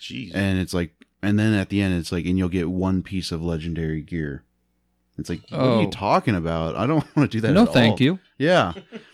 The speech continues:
Speaker 2: And it's getting a lot of people mad. And, um,
Speaker 1: I bet.
Speaker 2: and,
Speaker 3: How many
Speaker 2: uh,
Speaker 3: hours or how many days would that technically be?
Speaker 2: A lot.
Speaker 3: Seven thousand.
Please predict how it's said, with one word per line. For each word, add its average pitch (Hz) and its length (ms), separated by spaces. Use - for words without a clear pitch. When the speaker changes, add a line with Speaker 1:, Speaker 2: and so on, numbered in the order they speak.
Speaker 2:
And 107 480
it's 104 220
getting 113 180
a 101 40
lot 98 120
of 85 40
people 90 200
mad. 87 440
And, 87 320
um, 85 420
Speaker 1:
I - 40
bet. 110 340
Speaker 2:
and, 104 340
Speaker 3:
How - 100
many 247 200
Speaker 2:
uh, 151 80
Speaker 3:
hours 160 280
or 143 200
how 160 80
many 175 140
days 131 240
would 120 100
that 110 200
technically 117 420
be? 120 580
Speaker 2:
A - 100
lot. 80 100
Speaker 3:
Seven 113 260
thousand. 110 460